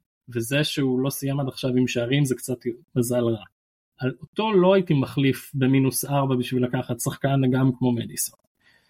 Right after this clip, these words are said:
אם אתה בסיטואציה, או מי שנמצא בסיטואציה שיש שחקנים ביצועים, או כאלה שבנית עליהם להרכב, והם לא שחקני הרכב, אז שווה לשקול את זה. אה, ומדיסון זה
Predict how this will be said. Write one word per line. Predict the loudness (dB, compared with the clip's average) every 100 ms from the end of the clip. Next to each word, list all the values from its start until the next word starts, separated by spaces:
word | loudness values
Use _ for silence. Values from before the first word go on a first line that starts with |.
| _ _ _ _ 0
אם | 2 4 2 0 -8 _ _ -8
אתה | -2
בסיטואציה, | 0 0 -4 -4 -2 0 0 0 2 2 2 -2
או | -2 -2
מי | 0 0
שנמצא | 2 0 2
בסיטואציה | 0 -2 0 0 0 -4
שיש | -2 -2 -2
שחקנים | -4 -4 0 0
ביצועים, | -2 -4 0 2 2
או | 0
כאלה | -2 -2 0
שבנית | 0 2 2 2
עליהם | 2 2 0
להרכב, | 0 -4 -4 -4
והם | -4 -2
לא | 0
שחקני | -2 -2 -4 -4
הרכב, | -4 -6 -4 -4 -4 -10 _ _ _ _ _ _ 0
אז | 0 0 -4
שווה | -6 -6 -2 -2 0
לשקול | -2 -2 -2 0 0
את | 0
זה. | -2 -4 -10 _ _ _ _ _ _ _ _ _ -6
אה, | -4 -4 -6 -6
ומדיסון | -4 0 2 2 0 -2
זה | -4